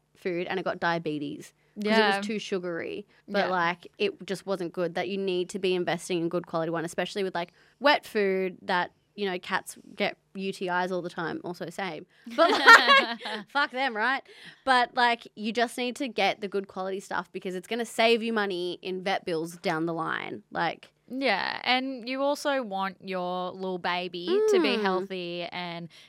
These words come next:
Speaker 2: be getting all of the nutrients that it needs. So it's absolutely worth it.
Speaker 1: Yeah.
Speaker 2: Yeah.
Speaker 1: And then last but not least, we've already talked about this heaps on the show,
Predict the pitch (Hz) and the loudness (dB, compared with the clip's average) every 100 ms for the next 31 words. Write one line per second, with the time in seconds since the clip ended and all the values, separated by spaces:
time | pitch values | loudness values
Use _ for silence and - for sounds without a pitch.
0 | _ 208 196 190 185 185 175 170 175 175 | _ -2 -2 -2 -2 -2 -2 -2 -2 -4
1 | 170 - 175 165 165 - - 180 165 104 | -4 -4 -4 -4 -6 -10 -6 -2 -2 -2
2 | - 87 - - 170 160 - 143 - 170 | -2 -2 -4 -4 -2 -2 0 0 0 -6
3 | 160 156 - - 151 131 135 131 - - | -4 -6 -6 -6 -6 -2 0 -2 -6 -14
4 | _ - 170 254 262 262 277 262 240 - | _ -18 -4 0 2 2 2 0 0 0
5 | 208 208 190 185 185 175 175 180 170 170 | -2 -4 -4 -2 0 -2 -4 -8 -6 -8
6 | 160 175 - - - - - - | -6 -8 -8 -10 -8 -10 -8 -6